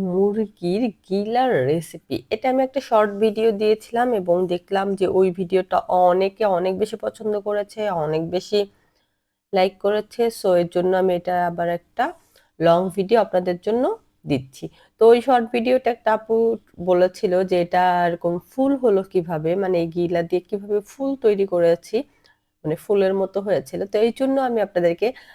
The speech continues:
আজকের এই ভিডিওতে দেখিয়ে দিচ্ছি যে এই গিলার ফুল কিভাবে তৈরি করেছিলাম। Just কিছুই না, just এটা আপনারা হচ্ছে এরকম সুন্দর করে কেটে দিবেন এবং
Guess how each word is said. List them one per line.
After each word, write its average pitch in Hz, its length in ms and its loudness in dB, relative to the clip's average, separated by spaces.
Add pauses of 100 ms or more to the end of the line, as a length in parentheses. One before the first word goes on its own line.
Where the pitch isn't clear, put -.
(180)
আজকের 185 360 -4
এই 196 140 4
ভিডিওতে 185 460 0 (180)
দেখিয়ে 240 400 0
দিচ্ছি 185 460 -4 (220)
যে 160 140 0 (560)
এই 156 100 -2 (100)
গিলার 165 360 0 (160)
ফুল 294 240 -2 (120)
কিভাবে 190 360 4 (180)
তৈরি 185 280 4
করেছিলাম। - 420 -6 (460)
Just 269 320 -8 (100)
কিছুই 277 360 -2
না, 311 140 2
just 254 280 0 (100)
এটা 202 140 -4
আপনারা 208 400 0
হচ্ছে 208 400 -6 (120)
এরকম 208 260 0 (160)
সুন্দর 311 420 2
করে 220 240 2 (100)
কেটে 269 200 -2
দিবেন 202 340 -2 (240)
এবং 160 240 -2